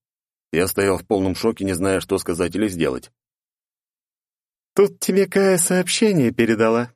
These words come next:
вдруг внезапно объявилась бездна. "Сообщение?" Я сейчас тупил просто жестко. Все мои мысли спутались в голове. "Ага",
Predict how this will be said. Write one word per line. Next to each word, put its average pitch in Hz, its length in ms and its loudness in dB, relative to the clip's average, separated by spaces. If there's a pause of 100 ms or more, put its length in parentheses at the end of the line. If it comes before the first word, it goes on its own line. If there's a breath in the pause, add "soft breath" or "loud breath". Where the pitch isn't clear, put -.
вдруг 80 340 -6
внезапно 76 560 -2
объявилась 76 400 -4
бездна. 73 400 -4 (320)
"Сообщение?" 107 640 -2 (580)
Я 76 160 -2
сейчас 82 320 -4
тупил 85 280 -6
просто 87 320 -4
жестко. 80 480 -4 (400)
Все 123 180 -2
мои 104 160 0
мысли 90 440 -2
спутались 78 500 -4
в - 20 -12
голове. 104 440 0 (360)
"Ага", 185 580 0